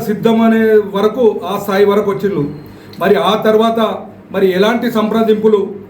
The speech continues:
ఎన్ని కోట్లు తీసుకొని మరి దాన్ని వెంచర్లో భాగస్వామ్యమైనవా, మరి ఆ వెంచర్ ఎటు పోయింది అనేది ఇప్పటి వరకు పత్తా లేదు.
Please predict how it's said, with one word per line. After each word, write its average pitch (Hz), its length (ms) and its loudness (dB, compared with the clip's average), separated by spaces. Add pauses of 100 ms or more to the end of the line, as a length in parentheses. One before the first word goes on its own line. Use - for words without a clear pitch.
(320)
ఎన్ని 226 260 2
కోట్లు 233 300 2
తీసుకొని 226 380 0
మరి 214 160 2 (560)
దాన్ని 220 280 2
వెంచర్లో 220 460 2 (600)
భాగస్వామ్యమైనవా, 220 1000 2 (420)
మరి 202 160 0
ఆ - 100 -2
వెంచర్ 220 320 2
ఎటు 226 180 0
పోయింది 220 240 4
అనేది 214 280 0 (440)
ఇప్పటి 214 360 0
వరకు 226 220 0 (120)
పత్తా 185 300 0
లేదు. 196 180 2